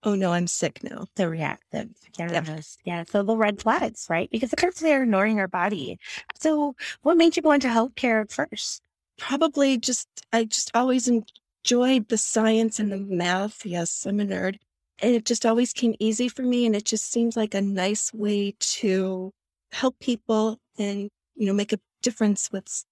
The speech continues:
Speaker 1: people in their lives, I guess.
Speaker 2: Yes. Well, and now you're a health coach. Now you are a certified health coach, right? By the National Board of Health and Wellness Coaching?
Speaker 1: Correct.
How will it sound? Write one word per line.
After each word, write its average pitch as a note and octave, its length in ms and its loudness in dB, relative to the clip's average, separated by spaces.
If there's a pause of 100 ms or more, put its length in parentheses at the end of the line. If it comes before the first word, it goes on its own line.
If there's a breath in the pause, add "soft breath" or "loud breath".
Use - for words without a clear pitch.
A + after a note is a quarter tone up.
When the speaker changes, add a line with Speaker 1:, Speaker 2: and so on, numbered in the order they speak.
(200)
Speaker 1:
people G#3 240 -2
in F#3+ 100 2
their F#3 120 -4
lives, F#3 320 -6
I E3+ 80 -10
guess. - 440 -10
Speaker 2:
Yes. B3+ 640 -4
Well, A3 260 2
and A3+ 140 2
now G#3+ 140 4
you're B3+ 220 0
a A#3 40 -2
health F#3+ 300 -2
coach. - 360 -10
Now F#3 140 0
you G#3+ 160 4
are G3 60 4
a F3+ 80 -4
certified G#3+ 800 0 (400)
health F#3 280 0
coach, E3 300 -6
right? E3+ 260 -2
By F#3 140 0
the F3+ 100 -4
National F3+ 380 -4
Board E3+ 260 -2
of D#3+ 100 -6
Health E3 340 -4
and F#3 160 -2
Wellness E3+ 380 -4
Coaching? C4+ 460 -2 (220)
Speaker 1:
Correct. F#3+ 420 -2